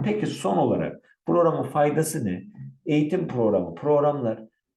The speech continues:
eğitim öğretim sürecinin daha verimli, daha nitelikli olmasını sağlar. Öğretimin etkinliğini, kalitesini arttırır. Öğretmene genel bir rehberlik, e, rehberlik eder, süreçte yardımcı olur.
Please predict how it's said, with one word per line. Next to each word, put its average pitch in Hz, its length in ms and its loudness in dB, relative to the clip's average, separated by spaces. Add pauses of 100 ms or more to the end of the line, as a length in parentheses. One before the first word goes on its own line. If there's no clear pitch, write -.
(640)
eğitim 127 280 0
öğretim 160 340 2
sürecinin 113 520 -4
daha 143 280 -2
verimli, 143 360 -4
daha 123 240 0
nitelikli 123 500 -4
olmasını 95 560 -6
sağlar. 69 560 -10 (800)
Öğretimin 160 720 2
etkinliğini, 127 800 -2
kalitesini 123 640 -4
arttırır. 82 580 -14 (260)
Öğretmene 151 520 0
genel 143 360 0
bir 131 120 -2
rehberlik, 131 580 0 (300)
e, 120 100 -4 (1000)
rehberlik 131 560 0
eder, 147 240 -2
süreçte 127 440 -6
yardımcı 120 640 2
olur. - 280 -2